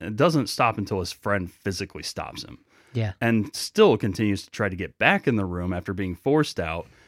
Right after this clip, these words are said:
Speaker 1: and continuing to attack, you know, wanting to attack this girl.
Speaker 2: Yeah.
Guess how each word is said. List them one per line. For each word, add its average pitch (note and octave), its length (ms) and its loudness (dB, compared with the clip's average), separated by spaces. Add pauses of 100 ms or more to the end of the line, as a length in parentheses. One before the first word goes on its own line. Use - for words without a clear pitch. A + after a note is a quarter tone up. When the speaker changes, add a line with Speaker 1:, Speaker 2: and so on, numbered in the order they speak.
(220)
Speaker 1:
and G2 440 0 (440)
continuing A#2 840 2
to G#2 280 -2
attack, F2 320 -6 (240)
you G#2+ 80 -4
know, F2+ 80 -4
wanting F#2 380 -4
to F2+ 120 -4
attack D#2+ 300 -8
this - 180 -14
girl. G#1 300 -16 (260)
Speaker 2:
Yeah. - 80 -18